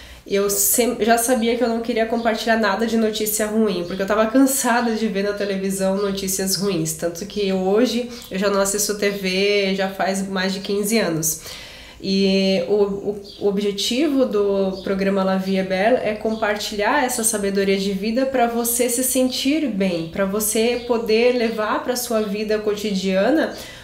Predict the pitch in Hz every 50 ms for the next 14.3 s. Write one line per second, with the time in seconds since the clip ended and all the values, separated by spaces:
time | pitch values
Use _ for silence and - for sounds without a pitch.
0 | - - 208 208 190 208 214 208 - - 226 226 226 - 254 233 220 214 220 220
1 | 226 262 320 311 294 - - - - - - - - - 226 226 220 226 233 240
2 | 240 226 233 226 226 226 214 196 208 214 233 262 262 247 226 - - 214 214 208
3 | 208 190 208 208 196 - - - - 185 185 196 196 190 202 202 180 - 180 196
4 | 202 226 240 240 233 226 190 185 196 196 196 190 185 196 214 226 233 226 190 208
5 | 220 - 214 202 202 196 - - - 208 196 196 226 - - - - - - -
6 | - 226 226 233 262 262 269 269 285 285 285 285 285 294 277 311 302 294 302 302
7 | 294 277 - - - - - - - - - 247 240 233 233 240 196 190 214 202
8 | 185 175 170 165 180 170 175 170 - - - - 208 202 208 226 220 233 254 247
9 | 262 254 - 240 233 240 233 - 247 247 262 269 262 262 254 254 240 226 - -
10 | - - 254 254 277 339 349 - - 226 196 - - - - - 202 202 202 202
11 | 208 208 220 202 208 196 190 185 - - 240 226 247 254 240 226 214 208 - 226
12 | 220 220 - 208 196 202 202 196 196 202 196 196 190 190 196 196 175 175 170 -
13 | 165 - - - - - - - - - - 196 196 196 196 190 190 190 190 190
14 | 190 190 190 190 190